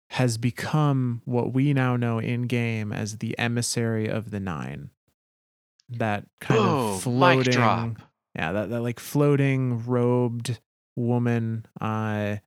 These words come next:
Speaker 1: that guides you through. I guess the only thing currently in game would be the prophecy dungeon.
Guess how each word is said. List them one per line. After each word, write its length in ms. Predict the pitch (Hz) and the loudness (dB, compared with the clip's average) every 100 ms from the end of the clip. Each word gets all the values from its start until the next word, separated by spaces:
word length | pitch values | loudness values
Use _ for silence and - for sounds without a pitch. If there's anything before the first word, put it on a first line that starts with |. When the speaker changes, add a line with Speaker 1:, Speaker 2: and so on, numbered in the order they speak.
| _ _ _ _ _ _ | _ _ _ _ _ _
Speaker 1:
that 380 | 123 113 110 131 | 0 2 2 2
guides 340 | 135 123 120 | 2 4 2
you 140 | 123 120 | 0 0
through. 320 | - 127 120 | 0 2 2
I 80 | 120 | 2
guess 200 | 135 - | 2 2
the 100 | 135 | 2
only 200 | 127 120 | 2 0
thing 200 | 117 110 | -2 -4
currently 460 | - 165 147 135 120 | 0 2 2 0 0
in 120 | 110 | -2
game 220 | 110 107 | -2 -2
would 100 | 104 | -2
be 120 | 107 | -4
the 100 | 104 | -4
prophecy 520 | - 123 117 123 110 | 0 0 0 -4 -4
dungeon. 580 | 104 104 98 104 101 143 | -4 -6 -6 -6 -6 -8